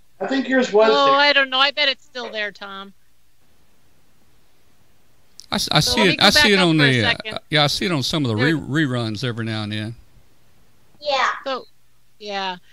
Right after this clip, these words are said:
Speaker 2: So here we, so I'm gonna go back to the before picture. So Dad got a picture of y'all happy and excited, ready to operate. And, um,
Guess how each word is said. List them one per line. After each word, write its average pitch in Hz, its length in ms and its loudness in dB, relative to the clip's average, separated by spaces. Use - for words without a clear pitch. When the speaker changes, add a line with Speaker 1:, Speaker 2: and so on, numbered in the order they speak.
Speaker 2:
So 285 360 2
here 349 220 -4
we, 330 280 0
so 311 100 -4
I'm 302 80 -4
gonna 370 200 -4
go 370 120 2
back 339 340 4
to 339 80 -10
the 285 140 -8
before 302 580 2
picture. 240 420 -8
So 262 460 0
Dad 330 280 2
got 381 180 4
a 392 60 -2
picture 349 360 -6
of 311 100 -6
y'all 311 320 2
happy 311 360 0
and 320 100 -6
excited, 294 600 -2
ready 285 280 0
to 302 120 -12
operate. 240 720 -2
And, 240 460 -4
um, 214 180 -8